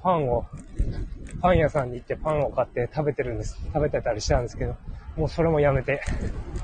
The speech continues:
あのー、ソーセージパンとかね、そういうおかずパンがあるんですけど、そういうのをね、やめて、もう完全に米だけにします。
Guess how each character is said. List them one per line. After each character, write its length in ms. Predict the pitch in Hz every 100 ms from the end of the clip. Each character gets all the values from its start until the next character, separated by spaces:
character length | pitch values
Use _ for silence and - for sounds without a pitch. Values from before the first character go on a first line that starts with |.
| - - - - - - -
あ 100 | 135
の 340 | 135 127 127 123
ー、 40 |
ソ 220 | - 151
ー 20 |
セ 120 | 147 156
ー 20 |
ジ 80 | 147
パ 100 | 123
ン 60 |
と 80 | 113
か 100 | -
ね、 140 | 110 113
そ 160 | 143
う 40 | 131
い 120 | 123
う 80 | 120 - - - - - -
お 120 | - 151
か 140 | 156
ず 120 | 156
パ 160 | 147 127
ン 100 | 120
が 220 | 120 - - - - - - - - - - - - -
あ 120 | 143
る 80 | 135
ん 80 | 123
で 60 | 110
す 80 | -
け 80 |
ど、 40 | 113
そ 180 | 156 151
う 20 |
い 20 |
う 40 |
の 120 | 135 110
を 80 |
ね、 160 | 113 113 - -
や 100 | 147
め 120 | 143 135
て、 180 | 131 - - - - - - - - - - - - - - - 156
も 120 | 156
う 40 |
完 220 | - 165 165
全 120 | 160
に 80 | 160
米 260 | 185 180
だ 120 | 147
け 120 | - -
に 60 |
し 160 | - -
ま 100 | -
す。 260 | - -